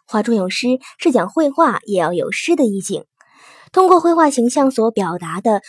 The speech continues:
不仅是视觉看得到的景色、人物等等，而且还有视觉无法看到，却可以感受到、领悟到的东西，也就是从有限的绘画中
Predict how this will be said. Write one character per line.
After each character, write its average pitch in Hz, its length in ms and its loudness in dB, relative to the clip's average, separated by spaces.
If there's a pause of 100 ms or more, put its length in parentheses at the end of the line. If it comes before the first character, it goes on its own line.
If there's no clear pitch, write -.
(120)
不 240 80 4
仅 185 260 -2
是 220 220 2
视 311 260 0
觉 233 300 2
看 302 200 -2
得 262 80 2
到 302 180 -2
的 220 120 -2
景 175 240 -10
色、 262 180 2
人 196 280 -4
物 302 120 -2
等 175 200 -6
等， 110 100 -6 (400)
而 240 100 2
且 226 120 -2
还 226 160 -2
有 208 100 2
视 226 240 2
觉 220 240 0
无 180 260 -4
法 262 220 0
看 214 280 -2
到， 196 180 2 (260)
却 - 160 0
可 311 140 -2
以 320 160 2
感 190 320 -2
受 302 240 0
到、 233 240 4
领 190 260 -2
悟 294 220 -2
到 285 100 2
的 226 100 0
东 202 160 -2
西， - 280 -8 (240)
也 208 100 2
就 240 140 4
是 233 200 4
从 240 280 0
有 175 240 0
限 - 200 -2
的 285 120 0
绘 277 120 4
画 254 200 2
中 277 240 2